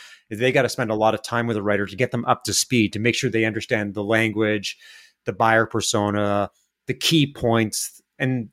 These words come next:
come across as thoughtful, insightful, and, and the real deal. How did you get those writers up to speed? How much time did you spend with them? And did you get, ever get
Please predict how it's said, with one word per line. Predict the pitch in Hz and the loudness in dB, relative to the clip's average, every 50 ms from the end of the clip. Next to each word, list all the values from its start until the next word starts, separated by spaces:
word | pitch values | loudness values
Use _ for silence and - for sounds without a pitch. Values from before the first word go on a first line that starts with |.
| _ | _
come | - - 156 147 | -4 -2 -2 -2
across | 139 - 131 127 120 120 117 - - | 0 2 4 4 6 4 4 2 -4
as | - 123 117 113 110 107 104 101 - - - - - - - - - _ _ _ - | -2 0 2 2 4 2 2 0 -2 -6 -8 -10 -18 -18 -20 -20 -20 _ _ _ 2
thoughtful, | 135 120 117 113 - - 127 117 113 120 | 4 4 4 4 2 4 4 6 6 4
insightful, | 120 107 98 - - 120 110 110 107 - - 113 107 107 104 101 101 101 _ _ _ _ _ - | 2 0 -4 -2 2 2 2 2 2 0 0 2 4 4 4 4 2 -2 _ _ _ _ _ -4
and, | 120 113 110 107 107 104 104 107 104 101 101 95 - - _ _ _ _ _ - | 0 2 2 4 4 2 2 2 0 -2 -4 -6 -10 -14 _ _ _ _ _ -4
and | 135 120 | -2 0
the | 123 110 | 0 0
real | 110 113 113 107 | 2 2 0 0
deal. | 98 - 135 135 120 98 95 - _ _ _ - | -2 0 0 2 2 2 0 -4 _ _ _ -10
How | - - 170 196 | -4 0 2 2
did | 208 247 196 160 | 2 2 2 0
you | 180 208 | -2 -4
get | 143 107 - 156 143 143 143 - _ _ _ _ _ _ _ _ _ - | -2 0 2 2 2 2 0 -4 _ _ _ _ _ _ _ _ _ -14
those | 135 117 139 139 135 135 131 110 | -10 -6 -4 -2 -2 -2 -2 -4
writers | 113 113 113 127 127 127 123 120 120 110 - | -6 -2 0 2 2 2 0 -2 -4 -4 -6
up | 131 120 - | -8 -8 -8
to | - 104 | -8 -10
speed? | - - 147 143 120 - | -8 -4 -2 -2 -2 -2
How | - 165 | -2 -4
much | 202 151 - - | -4 -4 -4 -4
time | - - 143 151 156 | -4 -2 -2 0 0
did | 143 143 107 127 | 0 -2 -4 -4
you | 113 | -6
spend | - - - 135 135 147 147 | -8 -6 -6 -6 -6 -6 -6
with | 151 - | -8 -6
them? | - 117 113 | -6 -6 -4
And | 123 127 123 | -4 -6 -6
did | 131 131 | -6 -4
you | 147 | -2
get, | 135 165 180 196 190 - | 2 4 2 2 2 2
ever | 156 156 165 226 | 2 4 4 4
get | 214 - 196 190 | 4 4 0 0